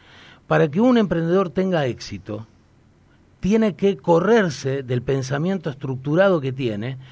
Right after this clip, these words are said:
y poder, eh, ver una posibilidad donde otro no la puede ver. Y la única forma de moverse del lugar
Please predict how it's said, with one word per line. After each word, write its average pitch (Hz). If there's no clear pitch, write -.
y 147
poder, 190
eh, 131
ver 143
una 226
posibilidad 190
donde 165
otro 190
no 170
la 175
puede 151
ver. 117
Y 151
la 165
única 226
forma 185
de 143
moverse 147
del 135
lugar 110